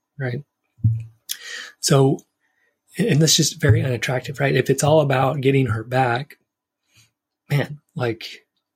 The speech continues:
again, your motivation's gone when she does come back, but also it's just not strong, right? It's not trying, "Oh, I'll do anything to get you back." It's not, that's not what she wants. She doesn't want a guy who's desperate. She wants a guy who is a man who is proud of himself,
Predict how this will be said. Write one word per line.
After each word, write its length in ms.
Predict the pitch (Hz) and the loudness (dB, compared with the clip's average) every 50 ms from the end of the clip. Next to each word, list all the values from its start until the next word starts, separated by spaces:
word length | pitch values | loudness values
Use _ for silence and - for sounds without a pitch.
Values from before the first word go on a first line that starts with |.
| - 170 | -14 -2
again, 300 | 202 170 147 156 143 123 | 0 2 2 2 2 0
your 100 | 120 131 | -2 -2
motivation's 440 | 135 139 143 139 135 131 123 127 123 | 0 2 4 4 4 4 4 4 2
gone 180 | 110 127 131 135 | 2 2 2 0
when 80 | 131 | -2
she 140 | 127 - 127 | -2 -2 -4
does 100 | 113 107 | -4 -6
come 140 | - - 123 | -6 -8 -10
back, 220 | 117 110 110 - _ - - - - - _ | -10 -10 -10 -12 _ -20 -20 -20 -20 -10 _
but 100 | - 165 | 0 2
also 240 | 214 247 233 - 185 | 2 2 2 2 2
it's 160 | 156 147 - | 0 0 0
just 340 | - 151 127 - - - _ _ _ _ _ _ _ _ _ _ _ | -2 -2 -2 -2 -4 -8 _ _ _ _ _ _ _ _ _ _ _
not 500 | 208 131 123 117 110 139 143 151 165 - _ _ _ _ _ _ _ _ _ 247 202 | -6 -4 -2 -2 0 0 0 0 0 -4 _ _ _ _ _ _ _ _ _ -10 -6
strong, 480 | - - - - 117 143 160 139 135 139 - _ _ _ - | -6 -4 0 2 2 2 2 0 -2 -8 -14 _ _ _ -8
right? 120 | 135 120 | -6 -4
It's 180 | 120 - - - | -4 -4 -4 -2
not 120 | 120 123 | -2 -2
trying, 180 | - - 113 104 | -2 -4 -4 -2
"Oh, 120 | - 151 160 | 2 2 2
I'll 60 | 156 | 4
do 140 | 143 147 151 | 4 4 4
anything 300 | 156 160 147 160 151 143 | 4 4 2 2 2 2
to 40 | 135 | 2
get 200 | 135 131 - - | 2 2 0 0
you 40 | 131 | 0
back." 280 | 135 139 123 104 - | 2 0 0 -2 -6
It's 160 | - - - 160 | -8 -6 -2 -2
not, 420 | 123 127 143 143 139 143 147 165 - _ _ _ _ _ _ _ _ - _ - 117 - - | 0 2 2 2 2 2 0 -4 -10 _ _ _ _ _ _ _ _ -20 _ -20 -18 -10 -6
that's 200 | - 120 - - | -6 -4 0 2
not 100 | 156 151 | 2 2
what 100 | 147 - | 2 0
she 100 | - 139 | 0 0
wants. 180 | 123 113 - | 0 0 0
She 80 | - - | 0 0
doesn't 240 | 123 135 139 156 156 | 0 0 0 -2 -2
want 140 | 139 131 127 | -2 -2 -2
a 60 | 120 | -2
guy 100 | 120 113 | -2 0
who's 180 | 107 110 113 | 0 0 0
desperate. 420 | 117 - 147 160 - - 135 135 - | 4 2 2 2 2 -2 -4 -4 -2
She 100 | - 131 | 0 0
wants 160 | 123 120 - | 0 0 0
a 40 | 139 | 0
guy 200 | 135 127 123 120 | 2 2 2 2
who 180 | 113 123 120 | 2 2 0
is 360 | 131 143 127 117 113 107 - - - - - - - - - _ - | 0 0 0 0 -2 -2 -4 -8 -12 -18 -20 -20 -20 -20 -20 _ 0
a 60 | 135 | 2
man 220 | 135 127 123 120 | 4 4 4 2
who 400 | 107 117 120 120 131 131 135 139 - _ _ _ _ _ _ _ | 2 0 0 0 -2 -4 -8 -10 -14 _ _ _ _ _ _ _
is 100 | - - | -2 -2
proud 240 | - - 135 135 139 | 0 2 2 2 4
of 60 | 123 | 2
himself, 500 | 113 110 107 - - 143 139 135 135 - | 2 0 -2 -2 0 0 0 -2 -4 -12